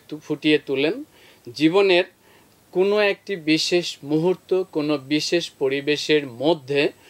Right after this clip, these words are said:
স্বল্প সংখ্যক চরিত্রের মাধ্যমে এর পরিণতি ঘটে। উদ্দীপকে সাহিত্যের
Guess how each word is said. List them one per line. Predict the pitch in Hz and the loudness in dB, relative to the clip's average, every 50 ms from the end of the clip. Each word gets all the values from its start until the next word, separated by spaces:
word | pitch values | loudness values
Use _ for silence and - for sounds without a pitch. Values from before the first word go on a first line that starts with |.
| - - _ - | -20 -20 _ -16
স্বল্প | - - - 165 170 170 165 - - 202 | -12 -4 0 0 0 0 0 0 0 0
সংখ্যক | 196 - - 196 190 190 180 - - - 190 190 - _ _ - | 0 0 -4 -4 -4 -4 -6 -8 0 0 0 0 0 _ _ -2
চরিত্রের | - 160 160 165 165 - _ - 180 175 175 165 | 0 2 2 2 0 -4 _ -4 -2 -2 -2 -2
মাধ্যমে | 135 120 123 135 147 147 135 131 156 170 175 175 180 175 175 175 | -4 -6 -2 -2 -2 -2 -2 0 0 0 2 2 2 0 0 0
এর | 160 151 143 139 _ - | 0 0 0 0 _ 0
পরিণতি | 147 151 151 151 151 147 135 - - 143 127 | 2 2 2 2 0 -2 -6 -6 -8 -10 -8
ঘটে। | 113 131 143 156 151 - 139 117 92 _ _ _ _ _ - _ - - - - - _ _ _ _ _ _ _ _ _ - | -2 0 0 0 0 0 -10 -10 -10 _ _ _ _ _ -20 _ -20 -20 -20 -20 -20 _ _ _ _ _ _ _ _ _ -8
উদ্দীপকে | 202 175 165 160 185 220 175 - 202 202 196 - 208 202 | -8 -6 -6 -4 -4 -4 0 2 2 2 4 2 2 2
সাহিত্যের | - - - 156 156 175 180 - _ - 185 175 170 | 2 0 -2 2 4 4 2 2 _ 2 4 4 4